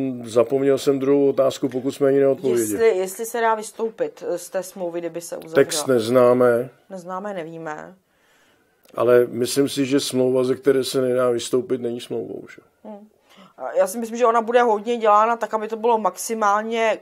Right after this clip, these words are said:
Speaker 2: komplikované až do toho, řekněme,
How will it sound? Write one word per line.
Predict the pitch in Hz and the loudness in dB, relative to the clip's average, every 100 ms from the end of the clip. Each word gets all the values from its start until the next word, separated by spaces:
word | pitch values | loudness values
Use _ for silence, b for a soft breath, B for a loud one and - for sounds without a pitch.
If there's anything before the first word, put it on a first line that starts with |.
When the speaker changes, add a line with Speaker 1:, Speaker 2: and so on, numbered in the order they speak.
| - - _ _ _ _ _ _ 196 | -10 -20 _ _ _ _ _ _ -2
Speaker 2:
komplikované | 185 190 208 196 208 196 208 208 214 | -2 -2 -6 -2 2 4 4 2 0
až | - 202 185 185 | 4 4 2 -10
do | 190 202 - | -6 -6 -4
toho, | 190 202 202 196 B B B | -2 2 4 2 B B B
řekněme, | 180 165 202 202 196 175 | -10 -8 -6 -2 2 2